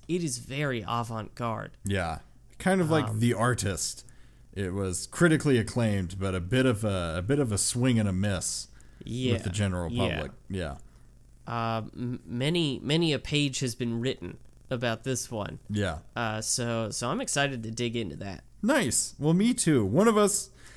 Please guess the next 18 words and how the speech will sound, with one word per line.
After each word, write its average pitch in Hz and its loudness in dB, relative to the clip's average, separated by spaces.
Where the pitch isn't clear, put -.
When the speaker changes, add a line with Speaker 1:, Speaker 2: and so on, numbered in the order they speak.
Speaker 2:
is 117 0
bound 147 6
to 139 6
be 120 6
right, 98 4
as 101 0
usual. 90 -2
Speaker 1:
Yeah, 135 -4
and 226 -2
I 123 -6
do 143 -4
think 180 -4
The 165 -4
Rock 156 -2
hangs 151 -2
dong 127 0
in 64 -10
it. - -16